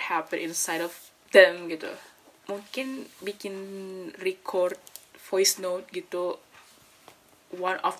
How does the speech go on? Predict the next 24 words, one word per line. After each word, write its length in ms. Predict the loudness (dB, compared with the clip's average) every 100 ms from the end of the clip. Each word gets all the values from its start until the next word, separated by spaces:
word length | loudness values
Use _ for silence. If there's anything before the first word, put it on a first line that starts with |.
| -4
the 80 |
way 240 | -4 -4 -6 -8
to 80 | -8 -6 -6 -6 -6 -8 -10 -12 -20 -20 -20 -18 -4
release 480 | -2 -2 -2 -4 -4
it 160 | -4 -6
gitu 200 | -20 -16
loh. 100 | -14 -10
Jadi, 220 | -2 -2 -2 -14 -20 -20 -20 -20 -8
like, 300 | -2 -2 -2 0
I'm 240 | -2 -2 -6
one 160 | -6
of 80 | -4 0
them 240 | 0 0
gitu. 160 | -6 -8
Jadi 240 | -6 -6
aku 240 | -6 -10 -10
adalah 240 | -8 -8 -8
salah 160 | -10
satu, 80 | -10
salah 240 | -8 -8 -6
satu 140 | -6
dari 160 | -6 -6
mereka 400 | -6 -10 -8 -6
yang 240 | -6 -6